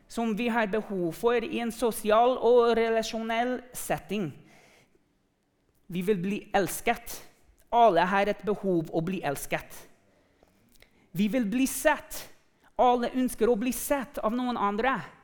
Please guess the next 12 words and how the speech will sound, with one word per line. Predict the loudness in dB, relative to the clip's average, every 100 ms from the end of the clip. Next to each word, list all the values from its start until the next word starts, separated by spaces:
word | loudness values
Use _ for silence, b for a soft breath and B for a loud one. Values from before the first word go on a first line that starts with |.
| _ _ _ _ _ _ _ _ _ -2
Vi, | 0 -2 -8 -10
vi | -2 0
har | 0 0
et | 0
behov | -2 0 4 4 4 2
å | 0
bli | 2 2 2
hørt. | 2 2 -4 -14 -16 -20 _ _ _ _ _ _ _ _ _ _ _ _ _ _ _ _ _ _ _ -4
Vi | 0
har | 2 2 0
et | -2
behov | -6 -2 -2 -2